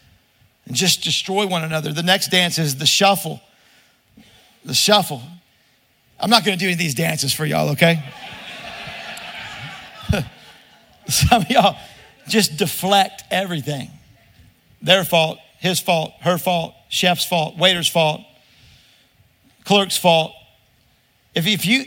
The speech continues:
if you're in a place in your life where it's everyone's fault at every place you go, I've got a, I've got someone in my, in my life, a family member, not, not close family. <laughs> Y'all be looking at my wife or something. It's not her. <laughs>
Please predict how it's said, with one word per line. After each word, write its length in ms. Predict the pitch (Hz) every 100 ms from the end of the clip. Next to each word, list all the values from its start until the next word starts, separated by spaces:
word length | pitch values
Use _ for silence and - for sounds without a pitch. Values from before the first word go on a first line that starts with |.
| 202
if 140 | 170
you're 180 | 226 277
in 100 | 247
a 40 |
place 320 | 170 214 190
in 60 | 185
your 120 | 196
life 200 | 196 180
where 120 | 156 160
it's 160 | 147 -
everyone's 480 | 214 220 220 208 196
fault 240 | - 165
at 120 | 160 160
every 260 | 190 202 202
place 340 | 202 190 -
you 80 | 190
go, 160 | 170
I've 200 | 165 196
got 180 | 220 220
a, 220 | - 165 170
I've 140 | 185 190
got 220 | 196 175 - -
someone 300 | - 185 175
in 80 | 170
my, 240 | 165 156 -
in 100 | 160
my 100 | 156
life, 280 | 160 156 123
a 60 |
family 340 | 120 175 160 156
member, 320 | 139 131 127 _ _
not, 300 | 170 180 -
not 260 | 165 131 -
close 260 | 165 156
family. 380 | - 160 220 135 - - -
<laughs> 560 | 196 147 - - - -
Y'all 140 | -
be 80 | -
looking 260 | 107 143 151
at 80 | -
my 100 | 139
wife 280 | 143 143
or 40 | 117
something. 140 | 131
It's 80 | 117
not 140 | 160
her. 400 | 147 135 113 185
<laughs> 40 | -